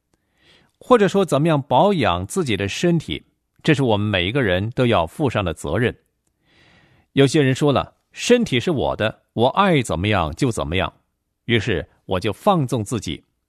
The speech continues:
不爱惜身体，也不管自己健康不健康”，这是不对的。首先，身体不是属于我们的，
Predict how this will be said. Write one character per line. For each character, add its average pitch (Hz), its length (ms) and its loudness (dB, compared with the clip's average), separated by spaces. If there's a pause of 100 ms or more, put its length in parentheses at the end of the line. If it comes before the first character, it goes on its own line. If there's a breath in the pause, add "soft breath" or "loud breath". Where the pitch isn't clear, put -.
(180)
不 127 120 2
爱 135 180 4
惜 117 160 -4
身 120 180 -2
体， 80 240 -8 (460)
也 - 160 0
不 156 120 -4
管 98 240 0
自 131 140 -6
己 110 160 -6
健 123 220 0
康 120 180 -2
不 117 100 -2
健 117 200 -2
康”， 131 280 -2 (120)
这 117 80 -4
是 101 100 -4
不 90 140 -4
对 87 120 -2
的。 - 140 -8 (500 loud breath)
首 127 200 2
先， 170 280 2 (220)
身 233 340 2
体 101 240 -2
不 147 220 0
是 165 140 0
属 87 200 -4
于 92 80 -2
我 98 200 -2
们 85 100 -4
的， 87 180 -2